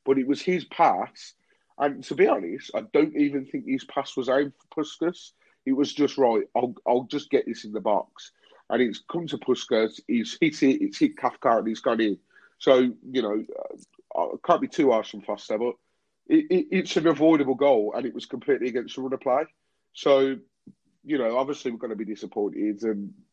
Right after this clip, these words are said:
to concede a goal against the run of play,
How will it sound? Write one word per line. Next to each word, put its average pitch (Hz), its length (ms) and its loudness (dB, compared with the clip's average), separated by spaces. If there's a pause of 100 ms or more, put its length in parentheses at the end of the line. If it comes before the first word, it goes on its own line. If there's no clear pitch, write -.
(1400)
to - 80 -4
concede 151 340 4
a 147 60 2
goal 123 220 4
against 110 280 -4
the 123 60 -10
run 113 140 -4
of 113 80 -10
play, 113 320 2